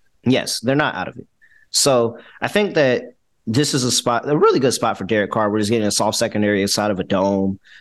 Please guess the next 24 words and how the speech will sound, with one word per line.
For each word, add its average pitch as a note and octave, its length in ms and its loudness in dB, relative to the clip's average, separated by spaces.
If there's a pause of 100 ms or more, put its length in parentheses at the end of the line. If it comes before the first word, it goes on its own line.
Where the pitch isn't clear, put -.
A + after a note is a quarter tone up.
(160)
uh, G#2 360 0
and C3+ 120 0
able F#3+ 220 2
just B2+ 220 0
to - 40 -6
put B2+ 200 0
up - 100 -2
a F2+ 40 -6
bunch F2+ 280 -4
of G2+ 60 -10
passing G2+ 400 -2
yards. F#2+ 260 0
Now, A2+ 240 0
does A2 240 0
he A2+ 460 0
complete B2+ 500 0
it F#3+ 160 4 (180)
and G#2+ 200 0
end A#2 200 0
up - 140 -2
scoring E3+ 640 0 (160)
a C3+ 80 2
whole E3 180 2
bunch? F3+ 440 0